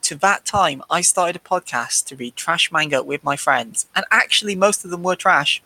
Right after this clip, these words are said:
but some of them weren't. A K A that time I reincarnated as a trash manga, A K A the Trash Manga Friends Podcast.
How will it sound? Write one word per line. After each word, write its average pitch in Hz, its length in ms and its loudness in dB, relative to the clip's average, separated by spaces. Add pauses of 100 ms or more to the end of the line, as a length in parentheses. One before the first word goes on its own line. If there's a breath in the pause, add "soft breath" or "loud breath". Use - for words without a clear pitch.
but - 160 -2
some 131 220 2
of 123 100 -6
them 117 140 -12
weren't. 131 400 2 (460)
A 185 120 4
K 165 280 2
A 175 340 4
that 151 180 -2
time 165 300 0
I 143 80 0
reincarnated 147 1080 -2
as 131 100 2
a 127 60 -4
trash - 360 -2
manga, 135 400 0 (480 soft breath)
A 180 140 2
K 160 240 4
A 139 380 2
the - 60 -16
Trash - 640 2
Manga 127 480 0
Friends 123 480 -2
Podcast. - 640 -2